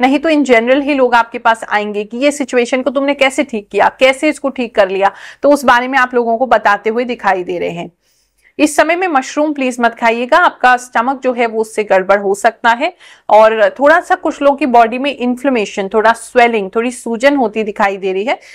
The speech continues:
उससे आपको ख्याल रखना है। इस समय में काफी सारे ऑप्शंस आपके पास होंगे तो थोड़ा कंफ्यूज हो सकते हैं कि लाइफ में आपको exactly करना क्या है।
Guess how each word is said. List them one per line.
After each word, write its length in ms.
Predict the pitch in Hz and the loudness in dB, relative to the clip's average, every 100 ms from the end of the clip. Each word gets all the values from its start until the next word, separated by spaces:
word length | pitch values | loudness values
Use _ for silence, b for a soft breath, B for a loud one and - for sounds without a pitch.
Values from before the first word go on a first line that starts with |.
| B | B
उससे 220 | 262 262 | -2 2
आपको 280 | 254 220 - | 0 2 -2
ख्याल 300 | 285 254 190 | 0 0 0
रखना 280 | 175 - 180 | -2 -6 -6
है। 240 | 180 185 185 B B B | -6 -8 -14 B B B
इस 120 | 311 | -2
समय 220 | 339 320 | 0 0
में 120 | 359 415 | -2 -2
काफी 460 | - 262 277 349 | 0 0 0 -4
सारे 320 | 359 285 285 | 0 0 2
ऑप्शंस 440 | 311 247 - 294 277 | 0 -2 -4 -4 -2
आपके 240 | 269 269 | -2 -2
पास 300 | 269 254 262 | 0 0 0
होंगे 200 | 269 254 | -6 -6
तो 140 | 269 240 | -8 -6
थोड़ा 220 | 240 233 | 0 0
कंफ्यूज 520 | 233 208 - 254 262 | -2 -10 -8 -8 -4
हो 100 | 262 | -4
सकते 320 | 247 247 247 | -4 -6 -4
हैं 180 | 254 269 | -4 -4
कि 80 | 269 | -4
लाइफ 280 | 220 202 - | -2 -2 -2
में 80 | 233 | -2
आपको 240 | 220 226 | 0 -2
exactly 440 | 233 214 190 226 226 | -4 -2 -2 -4 -6
करना 360 | 202 180 208 | -4 0 0
क्या 180 | 220 262 | 2 2
है। 260 | 262 302 | 2 -2